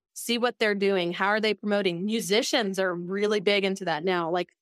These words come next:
what are they doing? How are they talking to their to, how are they engaging with their consumer? And I think that can be helpful as well. But really just get out there and do it.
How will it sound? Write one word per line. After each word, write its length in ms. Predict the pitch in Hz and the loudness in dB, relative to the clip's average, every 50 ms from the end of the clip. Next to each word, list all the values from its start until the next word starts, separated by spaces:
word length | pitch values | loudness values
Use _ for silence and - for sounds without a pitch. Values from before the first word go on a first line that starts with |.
| _ - | _ -2
what 140 | 196 214 254 | 0 2 2
are 40 | - | 4
they 120 | 440 403 | 2 2
doing? 400 | 370 302 302 320 311 240 175 156 | 2 2 0 2 2 0 0 -2
How 140 | 165 196 214 | -2 -2 0
are 100 | 247 262 | 0 0
they 100 | 277 269 | -2 -2
talking 420 | - - 226 240 233 247 226 214 - | -2 -2 -2 -2 -2 -2 -4 -4 -6
to 120 | - 202 | -6 -2
their 300 | 202 196 185 190 190 190 _ _ _ _ _ _ _ _ _ _ | 0 0 2 0 0 -2 _ _ _ _ _ _ _ _ _ _
to, 180 | - - 233 208 | -10 -8 -6 -4
how 160 | - - 240 | -2 0 0
are 80 | 254 247 | 2 2
they 120 | 240 233 | 2 0
engaging 720 | 208 202 185 196 196 220 226 196 196 175 185 180 180 208 - _ _ _ - | 0 0 0 0 0 0 -2 -2 0 0 0 0 -2 -4 -6 _ _ _ -12
with 440 | 185 190 202 202 208 - - - - - - | -6 -2 0 0 0 -2 -6 -12 -20 -16 -4
their 260 | 190 196 190 185 185 | 0 0 2 2 0
consumer? 680 | - - 190 185 - - 202 208 202 180 147 156 185 - _ _ - - - _ | -2 -6 -8 -8 -4 -4 -2 0 0 0 0 -2 -4 -8 _ _ -20 -20 -10 _
And 80 | 190 185 | -2 -2
I 80 | 185 | 0
think 220 | - 208 196 185 202 | 0 -2 -2 0 0
that 140 | 180 180 | -2 -2
can 100 | - 214 | -2 -4
be 80 | 196 185 | -4 -2
helpful 340 | 175 190 - - - 180 165 | 0 -2 -2 -2 -4 -4 -4
as 120 | 160 - | -4 -4
well. 320 | 180 180 175 156 139 - - | -4 -2 -2 -2 -2 -4 -4
But 180 | 170 156 139 - _ _ _ - | -6 -6 -6 -8 _ _ _ -6
really 220 | 196 233 330 370 | -2 0 0 0
just 180 | 254 240 - - | 0 -2 -4 -4
get 120 | - 214 | -2 0
out 160 | 240 262 294 - | 0 0 2 2
there 120 | 294 294 | 0 0
and 120 | 285 247 | 0 0
do 160 | 190 190 269 359 | 0 0 0 0
it. 140 | - 123 | -2 -4